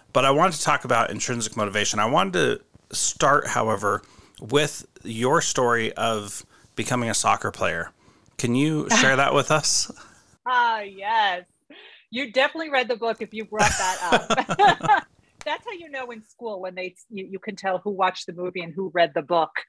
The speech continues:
Speaker 1: That's right.
Speaker 2: Because <laughs> I grew up, uh, it, it was a time where during recess,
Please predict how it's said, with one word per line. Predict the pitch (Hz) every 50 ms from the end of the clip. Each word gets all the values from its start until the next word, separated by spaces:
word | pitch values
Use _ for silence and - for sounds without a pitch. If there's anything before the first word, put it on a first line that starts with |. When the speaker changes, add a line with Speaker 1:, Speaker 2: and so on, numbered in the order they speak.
| - -
Speaker 1:
That's | - 131 120 - -
right. | - 110 107 104 -
Speaker 2:
Because | 302 262 220 -
<laughs> | - 320 - - - 320 - - - - 302 262 - - - - - 392 - - - - - _ 214 - _ _ _ _ _ _ - - _ _ _ _ _ _ _ _ _ _ _ _ _ _ _ _ _ - - - - - - - _ _ -
I | 233 240 254 269 302 339 349 320 277 214 - _ _ _ _ _ _ _ _ _ - 226
grew | 214 - 226 226 233 240 247 233 -
up, | 160 156 160 185 - -
uh, | 214 190 185 185 180 180 180 180 180 - -
it, | 196 196 190 190 -
it | - 220 226 226
was | 254 262 - -
a | 269
time | - - - 214 202 185 175 175 170 165 165 165 170 175 -
where | - 202 180 190 190 175 170 170 170 170 165 165 165 170 - -
during | - 208 202 202 196 185
recess, | 180 185 185 180 - - 180 165 160 165 165 - - - - _